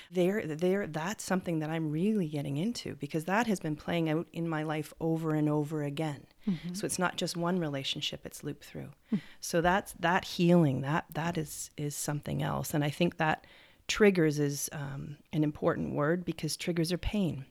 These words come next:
Speaker 2: Mm-hmm. Yes,
Speaker 1: Mm-hmm.
Speaker 2: exactly. Yeah. And I feel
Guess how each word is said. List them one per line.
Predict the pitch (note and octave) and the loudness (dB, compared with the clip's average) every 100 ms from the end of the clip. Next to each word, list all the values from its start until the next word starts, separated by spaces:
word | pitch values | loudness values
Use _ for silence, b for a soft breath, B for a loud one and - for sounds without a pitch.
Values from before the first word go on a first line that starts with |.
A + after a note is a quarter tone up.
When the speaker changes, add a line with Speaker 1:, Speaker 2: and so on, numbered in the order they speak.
| _ - | _ 2
Speaker 2:
Mm-hmm. | G#3 B3+ A#3 F#3+ - - | 6 6 6 0 -6 0
Yes, | G#3+ F#3+ | 0 4
Speaker 1:
Mm-hmm. | F3 E3 F3+ F3 | 2 4 2 2
Speaker 2:
exactly. | F3+ G3 - F3 | 0 -2 -4 -4
Yeah. | F#3+ G#3 - B B B B | 0 -2 -4 B B B B
And | C4 | 4
I | C4 C4 | 6 2
feel | - D4 G4 | 2 4 6